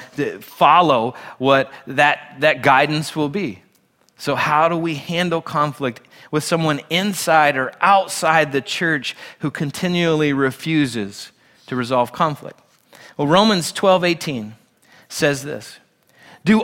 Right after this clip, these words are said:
all that you can to live in peace with everyone." Do all that you can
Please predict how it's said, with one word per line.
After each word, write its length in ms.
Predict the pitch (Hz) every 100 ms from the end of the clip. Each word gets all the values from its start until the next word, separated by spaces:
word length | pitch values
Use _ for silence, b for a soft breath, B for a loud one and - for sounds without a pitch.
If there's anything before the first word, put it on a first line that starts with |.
| -
all 300 | 220 269 285
that 180 | 277
you 140 | 240 269
can 600 | - 185 127 131 208 202 _ _ b b b -
to 160 | 175
live 240 | 156 175 226
in 160 | 254
peace 560 | - 147 127 147 - - b b b
with 200 | 160 165
everyone." 580 | 226 185 123 107 92 101 _ _ _ _ _ _ _ _
Do 120 | 123
all 200 | 143 185
that 120 | 196
you 180 | 180 220
can 420 | - 117 95 117